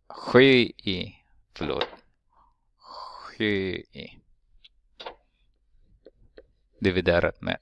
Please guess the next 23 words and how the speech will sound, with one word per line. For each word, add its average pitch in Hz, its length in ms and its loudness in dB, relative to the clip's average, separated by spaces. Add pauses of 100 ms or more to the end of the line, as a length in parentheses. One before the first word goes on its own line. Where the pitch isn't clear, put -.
(120)
två 95 220 4
komma 87 320 -4
fem. 101 400 -8 (2000)
Vi 139 100 2
behöver 135 480 10
inte 135 180 4
två 135 180 4
komma 131 260 6
fem 127 260 4
där 117 160 8
i 113 100 4
nämnaren, 107 600 6
så 143 420 4 (160)
vi 120 100 2
multiplicerar 113 960 2 (1700)
båda 98 300 4
led 80 260 0
igen 110 360 0
då - 160 -2 (200)
med - 200 -12
två - 140 -12
komma - 260 -14
fem. - 300 -12